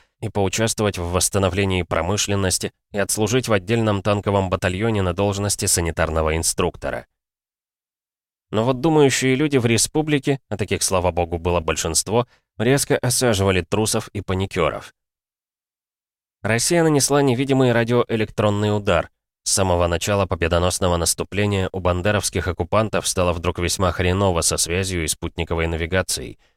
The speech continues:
Перехватывались радиопереговоры украинских войск, радиолокационными станциями за ленточкой абсолютно легально отслеживались полеты украинской авиации. Но главное, именно соседняя огромная страна планомерно и целенаправленно проводила программу перевооружения непризнанных народных республик.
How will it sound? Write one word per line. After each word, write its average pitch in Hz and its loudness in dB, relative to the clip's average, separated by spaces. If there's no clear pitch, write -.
Перехватывались 131 0
радиопереговоры 101 0
украинских 90 -2
войск, 90 -2
радиолокационными 98 0
станциями 92 0
за 85 0
ленточкой 95 -2
абсолютно 90 -2
легально 87 0
отслеживались 85 -2
полеты 90 -2
украинской 85 -2
авиации. 80 -2
Но 92 0
главное, 107 0
именно 131 2
соседняя 113 0
огромная 104 2
страна 92 0
планомерно 95 0
и - 2
целенаправленно 87 0
проводила 87 0
программу 87 -2
перевооружения 85 0
непризнанных 92 -2
народных 85 0
республик. 82 -4